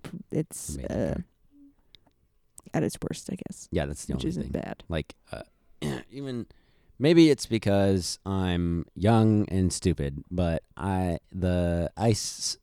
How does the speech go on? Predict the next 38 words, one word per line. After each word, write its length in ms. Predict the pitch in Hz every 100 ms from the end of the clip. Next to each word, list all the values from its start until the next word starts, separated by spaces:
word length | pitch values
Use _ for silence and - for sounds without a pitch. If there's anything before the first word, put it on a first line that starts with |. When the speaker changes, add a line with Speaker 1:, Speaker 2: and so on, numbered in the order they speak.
| _
Speaker 2:
like, 180 | - 85 - _ _ -
driving 260 | 101 98
on 100 | 90
ice 220 | 87 82 -
doesn't 220 | 85 80
really 440 | 80 78 73 71 -
scare 260 | - 82 82
me 240 | 85 82 -
too 100 | -
much. 240 | 85 82 -
Driving 240 | 80 73
on 80 | 67
rain 220 | 78 78
doesn't 200 | 76 73
scare 200 | - 78
me 120 | 73
too 140 | 71 73
much. 280 | 71 - -
It's 220 | - -
just 280 | - - - _ _ -
Speaker 1:
I 100 | 262
don't 160 | 185 180
like 140 | 180
driving 320 | 170 180 170 170
on 280 | 170 170
ice. 240 | 160 - -
Speaker 2:
Just 140 | - 285
Speaker 1:
At 40 |
Speaker 2:
gotta 60 | 190
be 60 | 220
Speaker 1:
least 120 | 214
not 80 | 214
Speaker 2:
careful. 140 | 202
Speaker 1:
when 80 | 196
there's 160 | 185 170
people 280 | 185 170 160
around 380 | 156 156 156
me. 160 | 156 165